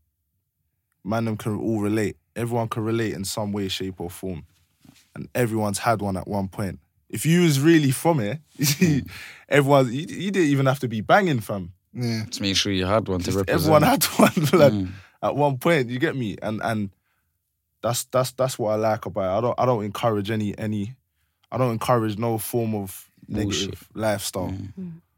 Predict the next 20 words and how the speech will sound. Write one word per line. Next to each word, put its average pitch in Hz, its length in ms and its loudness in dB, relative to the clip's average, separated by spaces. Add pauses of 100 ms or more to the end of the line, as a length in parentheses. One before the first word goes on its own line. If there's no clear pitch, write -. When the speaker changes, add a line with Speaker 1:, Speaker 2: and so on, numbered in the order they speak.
Speaker 1:
But 110 180 -6
I 95 100 0
do 117 220 -2
encourage 101 500 -2
community 95 600 -6
and, 87 220 -8
and, 90 260 -12 (380)
and, 98 220 -8
and 90 160 -8
respect - 540 -8
and, 87 220 -10 (1080)
and, 92 320 -8
and 92 260 -8 (760)
showing 117 420 2
love, 117 260 6
even 143 340 4
when 135 180 6
it's 123 180 2
not 147 220 2
due. 92 260 -6